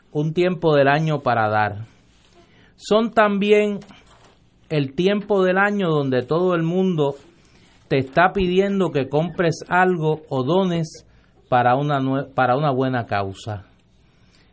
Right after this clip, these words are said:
Eh, después de más de un cuarto de siglo manteniendo esta colección ecléctica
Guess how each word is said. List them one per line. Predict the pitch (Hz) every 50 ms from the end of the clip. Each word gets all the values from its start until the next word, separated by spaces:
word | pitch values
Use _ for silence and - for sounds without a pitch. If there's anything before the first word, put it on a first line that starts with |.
| _ _ _ _ _ _
Eh, | - 139 139 139 139 135 127
después | 139 143 147 - 175 196 208
de | 220 220 214
más | 208 214 220 214 190 185
de | 190 175 170 160 156 151 147 143 143 - -
un | 160 175 180
cuarto | 175 - 202 196 190 196 202 185
de | 185 165 156
siglo | 156 - 202 190 175 151 135 120 113 101 98 98 - _ _ _ _ _ - - - - - - _
manteniendo | - 139 135 135 135 135 139 131 131 147 170 185 196 190 175 156 143 139 143 139 - - -
esta | 151 143 143 - - 170 165
colección | - 170 160 156 151 - - 175 165 165 165
ecléctica | 151 139 - 156 165 160 160 - - 147 135 135 131 127 123 120 -